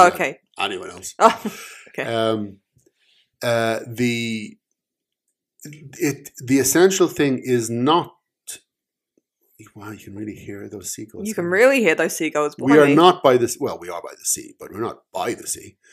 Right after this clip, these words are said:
Speaker 2: Um,
Speaker 1: It is an hour's walk to the beach.
Speaker 2: Is it an hour?
Speaker 1: It's an hour to walk from here to the beach.
Speaker 2: It's about three minutes in the car.
Speaker 1: I know.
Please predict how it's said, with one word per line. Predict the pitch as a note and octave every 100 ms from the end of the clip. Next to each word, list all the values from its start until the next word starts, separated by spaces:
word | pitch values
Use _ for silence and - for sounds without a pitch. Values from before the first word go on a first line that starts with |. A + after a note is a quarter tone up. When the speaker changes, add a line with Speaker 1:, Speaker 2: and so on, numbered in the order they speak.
| - - - _ -
Speaker 2:
Um, | A#2+ A#2+ A#2+
Speaker 1:
It | A3+
is | A3+
an | A3+ -
hour's | F#3+ G3 G3 F3+ F3+
walk | F3 C#3 - - _ -
to | F#3 E3
the | E3
beach. | D3 D#3 C#3+ A#2 -
Speaker 2:
Is | B2 C#3+
it | -
an | G2+
hour? | - A#2+ G#3+ F4+ -
Speaker 1:
It's | _
an | F#3 -
hour | F3 F3+ D3+
to | D3+ D#3+
walk | D#3+ -
from | F3
here | D3+
to | - C#3+
the |
beach. | C3 A2+ - - - _
Speaker 2:
It's | -
about | D3+ C3 - - _ _ _ - -
three | B2+ G#2+
minutes | A2 A2+ -
in |
the | -
car. | - A2+ C#2 - -
Speaker 1:
I | D#3+
know. | B2+